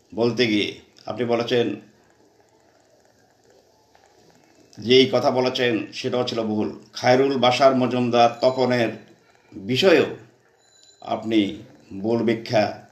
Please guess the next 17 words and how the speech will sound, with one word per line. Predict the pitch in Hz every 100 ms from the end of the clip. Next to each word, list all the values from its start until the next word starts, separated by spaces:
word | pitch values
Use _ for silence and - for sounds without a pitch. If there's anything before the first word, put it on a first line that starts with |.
| - 107
দিয়েছেন, | 117 113 135 135 110
ভুল | 104 107
বলেছেন। | 98 92 - - - _ _ _ _ _ - - -
এখনও | 113 117 143 147 147 - - _
খায়রুল | 127 127 127
বাশার | 123 143 135
মজুমদার | 123 123 120 117
তপন | 127 117 117 - - _ _ _ _ _ _ _
ফেনী | - 131 131
জেলা | 117 120 131
পরিষদের | 131 127 120 135 117 120 98 - _ _ _ -
বেসরকারিভাবে | - 113 151 139 135 127 120 123
নির্বাচিত | 117 107 104 104 110 104 92 - _ _ _
চেয়ারম্যান। | - 113 107 - - _ _ _ _ _ _ _ _ _ 440 - - - - _ - 98
যাচাই | 120 120 139 135
বাছাইয়ের | 123 127 147 151 151 -
পর | 127 107